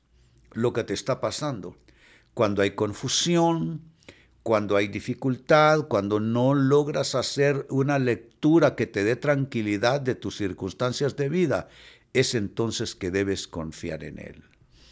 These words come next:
¿Cómo está tu vida? ¿Cómo están tus circunstancias?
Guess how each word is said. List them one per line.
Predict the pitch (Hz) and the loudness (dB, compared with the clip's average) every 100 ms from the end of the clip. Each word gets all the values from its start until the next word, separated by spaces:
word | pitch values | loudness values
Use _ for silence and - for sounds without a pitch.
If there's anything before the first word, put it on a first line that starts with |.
| - - - | -20 -20 -10
¿Cómo | 175 160 | -4 -2
está | 139 - 139 131 | -2 -4 -4 -4
tu | 113 90 | -4 -6
vida? | 82 82 80 82 _ _ - _ _ _ _ _ _ _ _ _ - | -6 -8 -10 -14 _ _ -20 _ _ _ _ _ _ _ _ _ -8
¿Cómo | - 120 | -2 0
están | 104 - 127 127 113 | 0 2 4 4 2
tus | 95 - | -4 -6
circunstancias? | 76 69 82 - 80 78 - 82 82 - | -10 -10 -12 -8 -8 -8 -10 -12 -12 -14